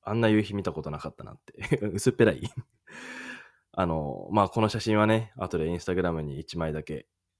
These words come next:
えー、シェアしたいと思うので、よかったら見てみてください。はい。まあ、そんな夕日を見て、で、彼はその間、山小屋にのも-、あの、泊まってたのでね、その夕日は一緒に見ることはできなかったんですけども、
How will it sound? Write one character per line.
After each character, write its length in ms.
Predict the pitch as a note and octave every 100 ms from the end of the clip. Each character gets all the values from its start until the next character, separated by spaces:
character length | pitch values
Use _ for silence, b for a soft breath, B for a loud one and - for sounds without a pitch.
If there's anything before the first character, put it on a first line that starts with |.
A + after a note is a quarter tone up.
| _ -
え 80 | -
ー、 40 |
シ 140 | -
ェ 60 | F2
ア 40 |
し 40 | D2+
た 100 | D2+
い 60 |
と 80 | C#2+
思 140 | C#2+ C#2+
う 20 |
の 80 | C2+
で、 180 | A1+ - D#2
よ 80 | -
か 100 | D#2+
っ 80 | D2
た 100 | -
ら 120 | - -
見 100 | D2+
て 80 | C#2
み 80 | D2
て 100 | -
く 80 | D2+
だ 100 | C#2
さ 140 | D#2
い。 120 | - _ _ _ _ _ _ _
は 120 | -
い。 80 | E2+
ま 100 | D#2+
あ、 20 |
そ 120 | D#2+ F#2
ん 60 |
な 80 | F2+
夕 160 | F2+ F#2
日 120 | G2
を 200 | F2 E2+
見 120 | F#2+
て、 220 | - - _ _ -
で、 120 | A2+
彼 220 | B2 D#3
は 120 | D3 C#3+
そ 120 | D3+
の 100 | C#3
間、 340 | C3 B2 A2
山 220 | G2 A#2
小 120 | A#2 A#2+
屋 80 |
に 80 | A2+
の 100 | A2
も-、 240 | G#2+ G#2+ _ _
あ 120 | - E2+
の、 200 | E2 E2
泊 100 | G2+
ま 80 | F#2+
っ 40 |
て 100 | F2
た 100 | A#1+
の 120 | A#1
で 80 | C#2
ね、 240 | F2+ F#2+ _ _ _ _ _
そ 120 | -
の 80 | E2
夕 120 | D#2+ E2+
日 100 | G2
は 120 | F2
一 60 |
緒 100 | -
に 40 | F2
見 80 | F#2+
る 80 | F2+
こ 100 | D2+
と 100 | C#2+
は 20 |
で 100 | D2+
き 80 | F2
な 100 | D2+
か 100 | C#2
っ 40 |
た 100 | -
ん 40 |
で 60 | -
す 80 | -
け 80 | D#2+
ど 80 |
も、 240 | G#2 G#2